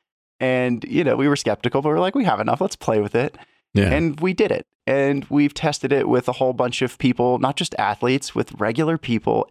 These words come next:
Speaker 1: everybody trying this product. The results have been really cool.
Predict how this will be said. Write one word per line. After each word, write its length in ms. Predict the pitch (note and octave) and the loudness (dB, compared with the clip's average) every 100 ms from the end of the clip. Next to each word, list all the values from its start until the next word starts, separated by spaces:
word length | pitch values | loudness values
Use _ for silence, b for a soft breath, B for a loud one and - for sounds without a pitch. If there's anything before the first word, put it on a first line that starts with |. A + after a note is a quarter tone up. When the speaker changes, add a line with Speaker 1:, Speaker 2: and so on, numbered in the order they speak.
| - | -4
Speaker 1:
everybody 640 | D3+ D3 A#2 A2+ A2 A2 b b b | 0 0 0 0 2 -2 b b b
trying 340 | - B2+ C3+ C3+ | -4 -2 0 -2
this 120 | A#2+ | -4
product. 440 | - A2 G#2+ G#2 | -2 0 0 -2
The 80 | G#2+ | -2
results 500 | G#2 G#2+ G#2+ B2 - | -2 0 -2 -2 -4
have 200 | C3+ A#2 - | -4 -2 0
been 340 | G#2+ G#2 G#2+ - _ _ _ _ _ _ _ | 0 0 -2 -8 _ _ _ _ _ _ _
really 320 | G2 A#2+ A#2+ G#2+ | -2 2 2 0
cool. 340 | - - | -2 -4